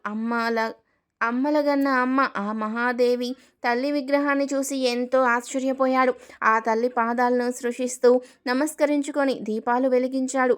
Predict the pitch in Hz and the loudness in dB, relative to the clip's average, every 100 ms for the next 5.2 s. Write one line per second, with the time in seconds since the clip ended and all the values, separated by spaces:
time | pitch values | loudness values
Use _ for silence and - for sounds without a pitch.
0 | 202 214 220 214 214 208 214 226 233 226 | -2 -6 -8 -6 -2 -2 0 -2 -2 -2
1 | 220 233 240 - 240 240 233 240 254 - | -2 -2 -4 -2 -2 -2 2 0 0 -18
2 | - 233 247 294 302 294 285 269 262 262 | -2 0 0 0 2 2 2 0 2 0
3 | 262 240 226 254 269 269 262 269 262 233 | 0 -2 -4 -4 -4 -4 -6 -4 -4 -4
4 | 254 - 277 269 262 254 269 254 247 254 | -6 -8 -6 -4 -2 -2 -2 -4 -4 -2
5 | 254 254 | 0 0